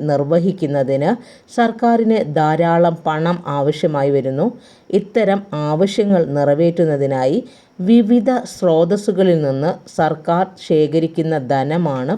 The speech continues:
പൊതുവരുമാനം. പൊതുവരുമാനം, സർക്കാരിൻ്റെ വരുമാന മാർഗം പ്രധാനമായും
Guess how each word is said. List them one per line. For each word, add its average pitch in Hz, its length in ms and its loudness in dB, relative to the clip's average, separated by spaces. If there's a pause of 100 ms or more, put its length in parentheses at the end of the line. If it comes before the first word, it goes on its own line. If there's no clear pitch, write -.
പൊതുവരുമാനം. 143 720 0 (1300)
പൊതുവരുമാനം, 220 880 4 (160)
സർക്കാരിൻ്റെ 202 680 2 (140)
വരുമാന 160 460 2 (140)
മാർഗം 139 460 0 (120)
പ്രധാനമായും 147 760 2